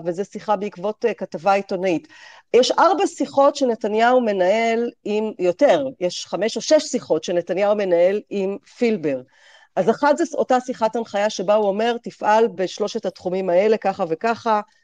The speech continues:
תמתן את המחירים, תסגור את המיזוג, תטפל בטלפוניה."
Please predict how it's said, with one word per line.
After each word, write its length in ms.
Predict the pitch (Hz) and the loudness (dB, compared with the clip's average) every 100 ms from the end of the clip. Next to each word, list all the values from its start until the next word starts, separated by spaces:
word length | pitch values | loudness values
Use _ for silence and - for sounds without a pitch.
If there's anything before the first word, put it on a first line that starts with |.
| _ _ | _ _
תמתן 400 | 196 185 185 208 | -2 -2 0 -2
את 100 | 190 | 0
המחירים, 680 | 190 180 - 185 254 240 226 | -4 -4 -4 -2 2 2 0
תסגור 320 | 185 156 196 | -4 0 0
את 100 | 190 | 0
המיזוג, 680 | 208 185 165 165 254 254 254 | -4 -6 -6 2 6 6 4
תטפל 420 | - 196 185 185 | 0 -6 -4 -2
בטלפוניה." 800 | 175 175 180 175 - 247 262 262 | -4 -4 -4 -4 0 2 4 2